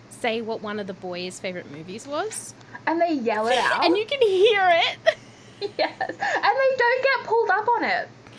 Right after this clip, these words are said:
Speaker 1: And then he gives a different answer
Speaker 2: He gives,
Speaker 1: than the one
Speaker 2: yeah,
Speaker 1: they were
Speaker 2: that's
Speaker 1: yelling
Speaker 2: probably
Speaker 1: out.
Speaker 2: why they didn't get pulled up on it, 'cause he gives the wrong answer anyway. But I still think that he should have been like, he's just like, "Oh, can they hear it?" He just starts screaming the
Speaker 1: Yeah.
Speaker 2: movie name.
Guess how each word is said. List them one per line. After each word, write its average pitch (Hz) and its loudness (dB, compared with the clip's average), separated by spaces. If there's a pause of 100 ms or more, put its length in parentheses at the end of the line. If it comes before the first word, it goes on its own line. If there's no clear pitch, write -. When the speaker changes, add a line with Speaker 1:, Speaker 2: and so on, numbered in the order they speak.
(460)
Speaker 1:
And 480 8
then 508 4
he 539 2
gives 571 0
a 571 4 (140)
different 403 2
answer 359 2
Speaker 2:
He 294 0
gives, 330 2
Speaker 1:
than 339 2
the - -
one 359 2
Speaker 2:
yeah, 359 4
Speaker 1:
they 381 -2
were 381 -2
Speaker 2:
that's 392 2
Speaker 1:
yelling 320 2
Speaker 2:
probably 415 2
Speaker 1:
out. 247 0
Speaker 2:
why 208 2
they 233 0
didn't 214 -4
get 196 -4
pulled 190 -6
up 175 -4
on 170 -4
it, 143 -6
'cause 208 -12
he 220 -8
gives 202 -8
the 202 -10
wrong 190 -4
answer 180 -6
anyway. 175 -6 (380)
But 233 0 (640)
I 262 -2
still 269 -2
think 233 -8
that 185 -2
he 214 -4
should 208 -8
have 208 -6
been 202 -6
like, 175 -6 (280)
he's 311 -4
just 294 -6
like, 269 -2
"Oh, 269 -2
can 247 -8
they 254 -4
hear 226 -4
it?" - -6
He 233 -10
just 269 -6
starts 254 -6
screaming 214 -6 (480)
the 220 -4
Speaker 1:
Yeah. 220 2 (360)
Speaker 2:
movie 226 -6
name. 170 -8